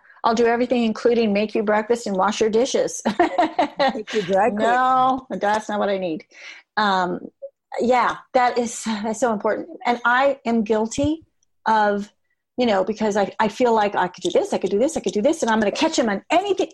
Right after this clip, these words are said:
Speaker 1: No, no, no, no. We just, you know, I found a lot of success recently by saying,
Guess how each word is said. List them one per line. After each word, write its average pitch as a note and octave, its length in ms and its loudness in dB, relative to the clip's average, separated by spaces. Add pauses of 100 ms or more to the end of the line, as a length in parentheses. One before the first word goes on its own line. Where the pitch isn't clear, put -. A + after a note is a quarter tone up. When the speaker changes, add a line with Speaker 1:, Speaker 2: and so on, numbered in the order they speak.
(140)
Speaker 1:
No, A3+ 440 2
no, F#3+ 180 -2
no, E3+ 160 -2
no. E3 240 -2
We E3 140 -8
just, E3+ 240 -6
you E3+ 340 -4
know, F3 300 -4
I E3+ 160 -2 (100)
found A3+ 380 0
a G3+ 80 0
lot G3 240 2
of G#3+ 80 -2
success - 460 -6
recently F#3 440 -4
by F3 200 0
saying, E3+ 460 -4